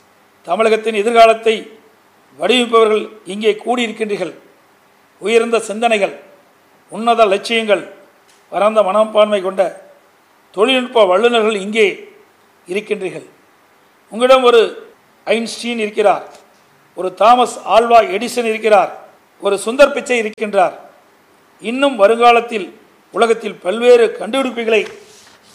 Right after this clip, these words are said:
உருவாக்க இருக்கும் மேதைகளும் நாட்டை வழிநடத்தும் தலைவர்களும் பலர் இங்கே இருக்கின்றீர்கள்.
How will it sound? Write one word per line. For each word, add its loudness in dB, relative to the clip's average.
உருவாக்க 2
இருக்கும் -6
மேதைகளும் 0
நாட்டை -2
வழிநடத்தும் -4
தலைவர்களும் 0
பலர் 0
இங்கே -4
இருக்கின்றீர்கள். -10